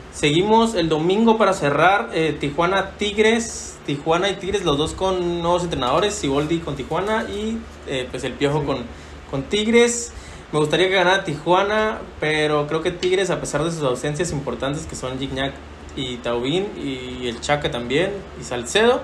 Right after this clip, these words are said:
Speaker 1: creo que aún así Tigres se puede llevar la victoria, o máximo Tijuana podría rescatar un empate.
Speaker 2: Sí, yo para este partido voy por...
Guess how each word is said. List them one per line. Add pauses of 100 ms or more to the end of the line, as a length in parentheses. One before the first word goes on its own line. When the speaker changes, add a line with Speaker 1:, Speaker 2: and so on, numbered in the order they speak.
(840)
Speaker 1:
creo
que
aún
así
Tigres
se
puede
llevar
la
victoria,
o
máximo
Tijuana
podría
rescatar
un
empate. (640)
Speaker 2:
Sí, (200)
yo (100)
para
este
partido
voy
por...